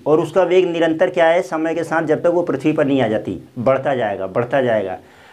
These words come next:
तो उसे मुक्त पतन या फ्री fall कहा जाता है। तो उसे मुक्त पतन या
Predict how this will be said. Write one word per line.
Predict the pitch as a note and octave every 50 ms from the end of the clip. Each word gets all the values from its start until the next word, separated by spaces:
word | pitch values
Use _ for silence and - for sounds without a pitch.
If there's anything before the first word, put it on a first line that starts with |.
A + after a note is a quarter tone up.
| - _ _ -
तो | D#3 D3+ D3+
उसे | D3 - F#3+ G3
मुक्त | E3+ D3+ D3 D#3+ D#3+ - - -
पतन | - C#3+ - - E3+ E3+ E3+
या | D3+ D3+ D#3+ F3 F3+
फ्री | F3 - - - C#3+ C#3+ C#3+
fall | D3 - B2+ C3 C3 B2+
कहा | B2+ G#2 G#2 G#2
जाता | G2 G2+ F#2+ - - G#2
है। | F#2 G2 F2 D2+ - - - _ _ _ _ _ _ _ _ _ _ _ _ _ _ _ -
तो | C#3 C#3+ D3+ D3+
उसे | D3+ D3+ C3 A#2+ B2 - C#3+ C#3+ E3+ F#3+ G3 - - - _ _ - - _ _ - - _ _ _ _ _ _ _ _ _ _ _ _ _ _ _ _ _ _ _ _ _ _ _ - _ _ _ _ _ _ _ _ _ _ _ _ _ - - - -
मुक्त | - A#2+ G#2+ A#2+ C#3 D#3 D3+ - - - D#3+ E3+ F#3 G3 F#3+ - - _ _ _ _ - - _ _ _ _ _ _ _ - - - - _ -
पतन | B2+ B2+ B2 C3+ C3 C3+ C#3+ D#3 D#3 - - - - - _ _ _ _ _ _ _ _ _ _ _ _ _ _ _ _ _ _ _ - - - - _ - A2
या | G#2+ A2 A#2+ C3